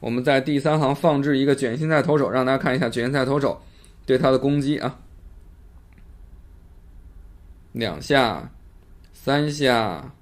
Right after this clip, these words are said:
三下呢，会先把他的这个，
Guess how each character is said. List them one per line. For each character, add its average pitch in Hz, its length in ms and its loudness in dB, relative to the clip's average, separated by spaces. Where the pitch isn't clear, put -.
三 180 260 4
下 180 220 8
呢， 143 160 4
会 147 240 4
先 185 300 4
把 120 180 4
他 143 240 2
的 139 160 2
这 120 160 0
个， 92 500 -6